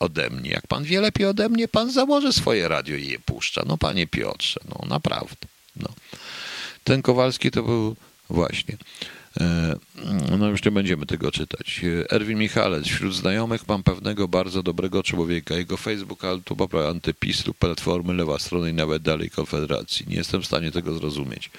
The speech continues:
E, panie Erwinie, ale tego nikt nie jest, po prostu ludzie są zagubieni.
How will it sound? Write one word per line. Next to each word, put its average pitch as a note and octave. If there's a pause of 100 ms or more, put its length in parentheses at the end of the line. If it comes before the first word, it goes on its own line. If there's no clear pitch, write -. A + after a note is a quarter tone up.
(720)
E, F#2+
panie B2+
Erwinie, A#2+
ale A2+
tego C#3+
nikt F#3+
nie D#3+
jest, B2+
po C#3
prostu C#3
ludzie D3
są C#3+
zagubieni. B2